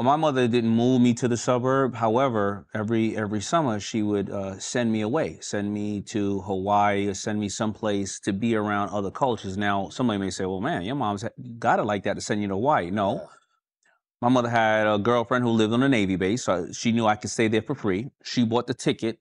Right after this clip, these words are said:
Speaker 1: four years in advance, so it was a seventeen connecting f-, flight to Hawaii. I left on, you know, I left in, uh, you know, June. I got there in July,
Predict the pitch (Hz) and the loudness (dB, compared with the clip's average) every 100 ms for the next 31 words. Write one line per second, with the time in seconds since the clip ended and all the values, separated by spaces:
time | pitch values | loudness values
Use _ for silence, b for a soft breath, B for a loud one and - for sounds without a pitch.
0 | _ - - 135 131 123 123 120 120 104 | _ -10 0 2 4 4 4 2 0 -2
1 | 95 110 101 139 - - 113 110 107 95 | 0 0 0 -2 -6 -2 2 2 0 -4
2 | - 135 127 123 143 127 123 120 113 - | 0 0 0 0 0 2 4 2 0 0
3 | 113 123 123 - 110 107 - - _ _ | 2 2 0 0 0 -2 -8 -20 _ _
4 | _ - - 147 127 117 - - - 151 | _ -12 0 2 2 0 -12 -6 0 2
5 | 127 101 92 95 110 - B B B 104 | 2 2 2 2 -2 -6 B B B 2
6 | 123 139 139 120 110 110 120 110 101 104 | 4 2 0 0 0 2 2 2 0 2
7 | 127 123 107 104 98 98 92 110 101 92 | 0 0 -2 0 0 0 -2 -6 -6 -6
8 | 98 107 139 120 104 101 107 107 101 98 | -2 2 2 0 -8 -10 -10 -10 -12 -14
9 | 98 123 98 90 | -16 -16 -16 -18